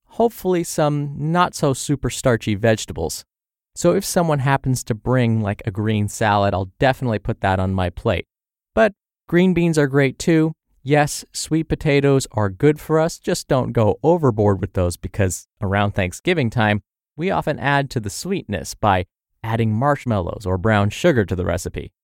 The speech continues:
Then, if there's any room left on the plate, that's when I add in those mashed potatoes and the gravy and things like that. But I really try and fill up on the protein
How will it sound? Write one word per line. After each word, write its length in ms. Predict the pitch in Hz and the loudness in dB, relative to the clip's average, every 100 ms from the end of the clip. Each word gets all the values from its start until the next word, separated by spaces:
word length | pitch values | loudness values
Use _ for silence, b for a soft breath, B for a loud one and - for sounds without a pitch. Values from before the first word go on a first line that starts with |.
| _ _ _ _ _ | _ _ _ _ _
Then, 240 | 196 190 | 2 2
if 140 | 170 - | 0 0
there's 220 | 147 135 | -2 0
any 220 | 202 240 | 0 0
room 300 | 180 175 151 | 2 2 2
left 320 | 127 175 - | 2 0 2
on 120 | 135 113 | 2 4
the 100 | 98 | 2
plate, 360 | - 98 90 | 0 0 0
that's 220 | 165 202 | -2 -2
when 100 | 208 | 0
I 120 | 185 156 | 2 2
add 260 | 127 131 | 2 2
in 200 | 131 131 | 2 2
those 200 | 107 98 | 2 0
mashed 320 | 110 110 110 - | 0 0 -2 -4
potatoes 640 | 110 - 101 98 98 92 | -8 -2 0 2 0 0
and 140 | 104 | -2
the 60 | 101 | -2
gravy 460 | 92 95 95 95 98 | 0 0 2 0 0
and 160 | 95 | -2
things 260 | 101 95 92 | 0 -2 -2
like 260 | 90 87 | -4 -4
that. 260 | - 123 - - _ _ _ _ | 0 0 0 -6 _ _ _ _
But 100 | - | 0
I 40 | 127 | 2
really 220 | 202 262 | 2 -2
try 220 | - 147 | -2 0
and 120 | 131 | 0
fill 220 | 123 113 110 | -2 0 0
up 200 | 98 - _ | 0 -6 _
on 120 | 98 | -4
the 60 | 92 | -4
protein 760 | - 202 202 - 180 170 147 | -2 0 0 -2 -2 -2 -4